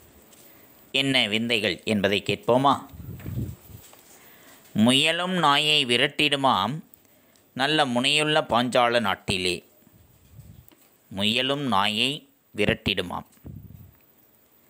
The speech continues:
முயலானது தன்னை பிடிக்க வருகின்ற வேட்டை நாயை எதிர்த்து விரட்டி விடுமாம்.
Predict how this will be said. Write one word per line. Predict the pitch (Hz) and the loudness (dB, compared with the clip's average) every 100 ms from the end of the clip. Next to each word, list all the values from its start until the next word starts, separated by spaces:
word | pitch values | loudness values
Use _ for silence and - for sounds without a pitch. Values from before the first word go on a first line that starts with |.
| _ _ _ _ - | _ _ _ _ -6
முயலானது | 95 113 131 131 127 123 117 92 113 - - _ _ _ _ _ _ | 0 2 2 2 2 2 2 2 -2 -4 -16 _ _ _ _ _ _
தன்னை | 151 147 147 127 | -2 0 0 -4
பிடிக்க | - 151 170 170 180 | 0 0 0 2 2
வருகின்ற | 143 131 127 127 113 120 90 107 123 _ _ _ _ | 2 2 0 -2 -2 -2 -2 -6 -10 _ _ _ _
வேட்டை | 101 123 135 143 135 | -4 -4 -2 0 0
நாயை | 120 113 113 120 104 | 0 0 0 0 0
எதிர்த்து | 98 120 135 - 151 | -2 -2 -4 -2 -2
விரட்டி | 98 107 117 - | 0 -2 -2 -4
விடுமாம். | 107 95 - - | -2 -2 -2 -6